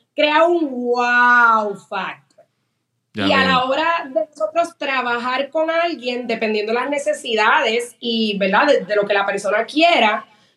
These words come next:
Speaker 1: yo como profesional lo que quiero es eso. Lo que quiero es que si la persona va a llegar a un sitio por cierto evento, pues que la persona no diga, "Ay, fíjate, se queda, le queda bien esa pieza", o la persona se va viendo mejor.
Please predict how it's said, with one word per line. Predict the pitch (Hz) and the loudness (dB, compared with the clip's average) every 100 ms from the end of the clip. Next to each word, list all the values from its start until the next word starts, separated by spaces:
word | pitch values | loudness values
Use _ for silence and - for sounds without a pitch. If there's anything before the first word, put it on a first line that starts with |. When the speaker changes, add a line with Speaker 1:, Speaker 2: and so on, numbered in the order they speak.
| - | -12
Speaker 1:
yo | 170 202 226 277 | -4 2 4 4
como | 320 320 | 4 4
profesional | 339 339 330 359 381 381 294 262 | 2 2 0 -2 0 0 0 0
lo | 240 | -2
que | 233 | -2
quiero | 233 233 | 0 -2
es | 226 | -2
eso. | 254 359 254 190 - | 0 0 -2 -10 -6
Lo | 220 | -6
que | 226 | -4
quiero | 233 247 | -2 -4
es | 269 | -2
que | 330 | -4
si | 285 | -2
la | 247 | -2
persona | 233 220 220 247 | -4 -4 -2 -2
va | 269 285 | 0 0
a | |
llegar | 294 302 302 | 2 2 2
a | |
un | 311 | -2
sitio | - 330 320 302 | -2 -6 -2 -2
por | 247 233 | -2 -6
cierto | 240 233 269 | -6 -6 -4
evento, | 269 262 269 277 254 240 247 _ _ _ _ | -4 -2 -4 -4 -2 -2 -4 _ _ _ _
pues | 240 240 220 - - | 0 0 0 -4 -4
que | 247 | 0
la | 247 | 0
persona | 247 285 349 | 2 2 2
no | |
diga, | 370 370 339 330 | 0 0 2 0
"Ay, | 415 466 | -2 -6
fíjate, | 440 466 453 403 - _ _ | -8 -8 -8 -10 -10 _ _
se | - 320 | -4 -2
queda, | 311 330 | 0 2
le | 339 302 | 2 2
queda | 302 381 | 2 2
bien | 392 392 403 | 0 -2 -4
esa | 359 359 349 | -2 0 0
pieza", | 285 269 339 - 302 254 | 0 0 0 0 2 2
o | 240 226 220 | 2 0 0
la | 226 | -2
persona | 233 226 226 254 349 | -2 -2 -2 0 -2
se | - 370 | 0 0
va | 311 | 2
viendo | 330 339 330 | 0 2 2
mejor. | 311 302 | 2 0